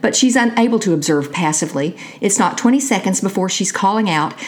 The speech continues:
telling him how to do things differently, telling the child how to do it better. Her shrill, bossy voice crosses the distance between us, an assault on my ears. Donald enjoys the peace of his own company.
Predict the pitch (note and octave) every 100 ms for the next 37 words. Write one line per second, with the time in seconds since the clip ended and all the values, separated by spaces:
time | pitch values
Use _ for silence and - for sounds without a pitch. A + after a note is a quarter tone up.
0 | - - G3+ G3 A3 A#3 G#3+ G3 F#3+ F#3+
1 | F3+ F3 - D#3+ D#3 D#3+ F3 - - -
2 | G3 G3+ G3 G3+ G#3 A3 G#3 G#3 G3+ G#3+
3 | F3+ D#3 D3+ - - - - - G#3+ -
4 | A#3+ B3 G3+ F3+ A3 A#3 G#3+ F#3+ F3 -
5 | F#3 F3+ F#3 E3+ F3+ - - - - G3
6 | D#3+ D3 - F3 F3 G3+ E3 D3+ F3 E3+
7 | E3 F#3 F3+ D3+ D3 - - - - -
8 | - A#3+ A#3+ A#3+ A3+ G#3+ A3 G#3+ F3+ E3
9 | D#3+ D#3 E3 D#3+ D3+ C#3+ D3+ D#3+ D3 D3+
10 | D#3